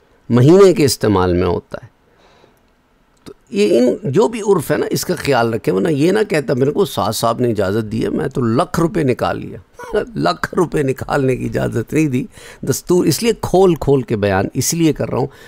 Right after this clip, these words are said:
बाज़ लोग चिढ़ जाते हैं, "सर इतनी डिटेल में जाने की क्या ज़रूरत थी, एक मिनट दो मिनट का दर्स था आपने आठ मिनट लगा दिए।"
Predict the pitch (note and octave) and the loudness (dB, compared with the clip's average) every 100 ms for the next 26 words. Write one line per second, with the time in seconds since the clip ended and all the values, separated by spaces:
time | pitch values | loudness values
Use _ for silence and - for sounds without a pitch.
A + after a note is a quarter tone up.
0 | - - A#2+ A2+ A#2 G#2 - - D#3 G#2+ | -8 0 0 2 0 0 -2 2 4 4
1 | D#2+ - - _ _ - _ - _ _ | 0 -4 -18 _ _ -20 _ -20 _ _
2 | - - F#3+ - A3+ G#3 D3+ C#3+ D3 C#3 | -8 -4 -4 2 2 2 0 2 4 4
3 | B2+ A#2 A#2 G2+ F#2+ G2+ F#2+ G#2 G#2+ - | 4 4 2 0 0 2 2 2 0 0
4 | D#3 E3+ C#3+ C#3 A#2+ G#2+ B2+ A#2 A2 - | 0 0 2 2 2 2 2 4 2 0
5 | G2+ G#2+ - - F#2 - G#2 E2+ F2 F#2+ | 0 0 -2 -2 -2 0 0 0 0 0
6 | F2+ - - - - - | -2 -2 -4 -6 -8 -10